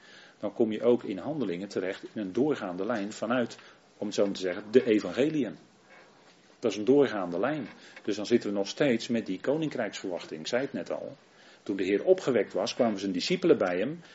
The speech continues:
met een vraag over het koninkrijk. Wanneer kom-, komt dat koninkrijk nu? Dus de vraag van de apostelen was: het koninkrijk, Handelingen één vers zes.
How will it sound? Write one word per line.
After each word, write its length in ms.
met 200
een 100
vraag 480
over 240
het 120
koninkrijk. 640
Wanneer 520
kom-, 200
komt 180
dat 140
koninkrijk 540
nu? 180
Dus 240
de 80
vraag 300
van 160
de 60
apostelen 420
was: 360
het 220
koninkrijk, 600
Handelingen 600
één 200
vers 200
zes. 420